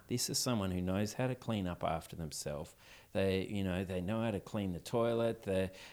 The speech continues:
they're responsible with their finances." Uh, that, you know, as more and more people get locked out of housing, the, the social contract, this implicit relationship we have with each other,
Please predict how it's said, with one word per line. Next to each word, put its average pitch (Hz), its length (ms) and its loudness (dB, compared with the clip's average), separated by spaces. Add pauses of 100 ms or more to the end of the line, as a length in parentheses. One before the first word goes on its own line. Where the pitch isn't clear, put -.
(100)
they're 95 260 4
responsible 101 760 2
with 101 160 0
their 87 140 0
finances." 104 880 -2
Uh, 110 300 2
that, 143 460 -2
you 131 120 -2
know, 117 80 0
as 117 220 2
more 139 260 6
and 139 80 4
more 120 160 2
people 117 320 -2
get 95 240 0
locked 98 400 0
out 95 160 2
of 78 80 -6
housing, 87 760 -2
the, 90 280 2
the 90 120 -2
social 110 600 0
contract, 101 640 -4
this 92 200 -4
implicit 101 680 0
relationship 95 720 0
we 87 80 -4
have 101 300 -2
with 107 160 -2
each 87 280 -2
other, 85 280 0